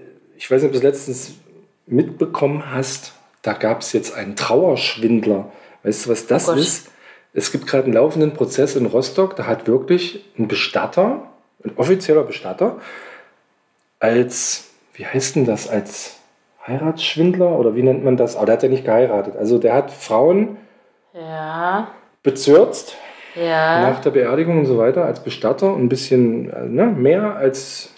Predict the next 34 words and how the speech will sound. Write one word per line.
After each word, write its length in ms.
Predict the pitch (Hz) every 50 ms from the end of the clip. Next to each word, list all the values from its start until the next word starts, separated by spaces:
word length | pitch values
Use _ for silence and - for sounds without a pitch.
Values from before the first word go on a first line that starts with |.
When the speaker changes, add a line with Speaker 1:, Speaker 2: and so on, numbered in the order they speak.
| - _
Speaker 1:
man 200 | - 127 123 123
das 280 | 123 131 123 - - -
sich 220 | 113 113 123 127
vorstellt. 400 | - - 131 156 190 180 - 190 190
Speaker 2:
Also 180 | 190 202 -
Witwen. 400 | 175 202 196 - 170 160 156 147 - - - _ _ -
Speaker 1:
Und 220 | 135 131 123 113
hat, 220 | 135 160 165 - -
Speaker 2:
Nee. 180 | 165 165 160 156 -
Speaker 1:
genau, 460 | - 135 131 120 127 180 240 254 - -
hat 80 | 151 143
Speaker 2:
Ach 40 | 151
Speaker 1:
mit 100 | 151 139
Speaker 2:
so. 80 | -
Speaker 1:
diesen 220 | 180 190 185 185 151
Witwen, 480 | 180 185 - - 202 202 202 202 190 165
eine, 100 | 151 151 143 147 143 147
ist 160 | 147 143 -
mit 160 | - 147 139 147
denen 160 | 147 151 151
eine 100 | 139 131
Beziehung, 720 | 127 123 - - - 156 180 208 214 220 214 202 180 151
eine 100 | 139 131
sexuelle 500 | 123 147 165 160 - - 180 160 165 170
Beziehung 440 | 165 165 160 - - 175 170 165 165
eingegangen. 680 | - 135 147 175 190 190 175 180 180 190 202 214 214 208
Speaker 2:
Ja. 640 | 165 165 165 165 165 160 160 170 180 202 254 254 - - - _ _ _
Speaker 1:
Und 400 | - 143 135 139 135 135 131 135 -
hat 160 | 135 131 131
sie 180 | - 139 117 123
dann 240 | 123 127 156 160
finanziell 440 | 160 - 143 139 139 135 135 - 135 117
ausgenommen. 560 | 113 131 131 - - 120 107 98 98 - - - _ _ _ _ _ _ _ _ _
Speaker 2:
Ach. 320 | - - - - - -